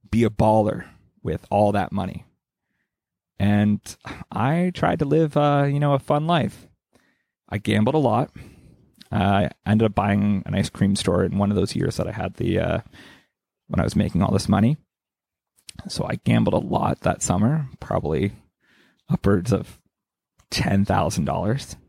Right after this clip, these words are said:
which is a lot of money, about hundred and fifty dollars, I'd say four, or four nights a week.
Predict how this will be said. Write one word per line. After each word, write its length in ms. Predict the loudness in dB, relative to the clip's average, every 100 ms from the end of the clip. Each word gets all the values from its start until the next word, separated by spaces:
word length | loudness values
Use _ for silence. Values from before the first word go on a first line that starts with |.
| _ _ _ _ _
which 100 | -2
is 40 |
a 40 |
lot 100 | 2
of 60 | 4
money, 160 | 4 4
about 180 | 2
hundred 220 | 0 0 2
and 120 | 0
fifty 200 | -2 0
dollars, 380 | 2 2 0 -6 -6
I'd 140 | -4
say 140 | -2 -2
four, 380 | 0 0 0
or 120 | -4 -4
four 240 | 0 2
nights 260 | 2 0 -4
a 40 |
week. 360 | -8 -10 -14